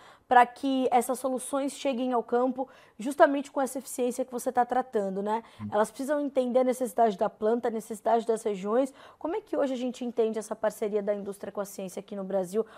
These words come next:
Speaker 1: ou pra entender a, a agricultura do Brasil?
Speaker 2: Não, perfeito, Carla. Isso é um, é um ponto importante que também, é, a-, às vezes, no, pra ponta, né, ou pro agricultor, consultor ali que tá mais na ponta,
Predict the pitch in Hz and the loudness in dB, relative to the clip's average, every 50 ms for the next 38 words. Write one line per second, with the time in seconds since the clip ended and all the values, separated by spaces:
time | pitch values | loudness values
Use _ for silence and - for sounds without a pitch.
0 | - - - 214 202 - 254 247 269 285 277 - 277 269 240 220 202 185 208 214 | -12 -6 -2 0 4 8 10 10 10 8 4 2 0 2 2 0 2 4 6 8
1 | 226 240 240 - - - - - - - 208 202 202 202 - 220 220 220 214 220 | 8 8 6 2 -12 -20 -16 -4 2 6 8 8 8 8 8 8 8 8 8 6
2 | 220 220 220 233 226 - - 220 202 196 208 196 202 196 196 180 165 185 190 - | 2 -2 -2 -6 -8 -4 -4 -4 -4 -4 -6 -4 -2 0 0 -2 -4 -10 -18 -20
3 | _ _ _ _ _ _ _ _ _ _ _ _ _ _ _ _ _ _ _ _ | _ _ _ _ _ _ _ _ _ _ _ _ _ _ _ _ _ _ _ _
4 | _ _ _ _ _ _ _ _ _ _ _ _ _ - 131 135 131 131 135 139 | _ _ _ _ _ _ _ _ _ _ _ _ _ 2 4 4 6 6 6 4
5 | 151 - 160 151 147 151 - 131 123 120 120 123 120 - 165 156 170 180 170 156 | 4 4 2 2 2 2 2 2 4 4 4 2 0 2 2 4 4 4 4 2
6 | 123 107 135 135 143 151 151 151 156 156 165 170 156 165 143 135 135 131 139 147 | 2 0 -2 -2 -2 -2 0 0 0 0 0 0 2 4 4 4 6 6 4 4
7 | 151 - - - - 147 135 131 135 139 151 151 147 139 123 - - 120 120 113 | 2 -2 -6 -4 -2 0 0 2 2 2 2 2 2 2 0 0 -2 -2 -2 -2
8 | 101 120 120 117 110 123 131 123 131 131 131 131 127 123 117 104 - - - - | -2 -2 -2 -2 0 0 0 0 0 -2 0 2 2 2 0 -2 -6 -12 -20 -10
9 | - - 131 131 131 - - - 135 143 180 202 196 - 147 135 139 139 139 143 | -2 0 2 2 2 0 2 6 6 8 8 8 6 6 4 2 2 2 2 2
10 | 139 135 127 131 127 - 127 117 107 127 139 151 147 147 143 131 123 - 127 113 | 4 2 2 2 -2 -4 -6 -4 0 2 2 2 2 0 -2 -4 -2 -4 -6 -8
11 | 107 - 127 131 131 127 127 123 123 - - 127 127 123 120 120 120 127 127 - | -4 0 2 4 4 4 2 0 -4 -2 -2 0 2 2 2 2 0 0 -2 -2
12 | - 127 131 139 139 151 147 | -2 -2 -2 -2 0 -2 -2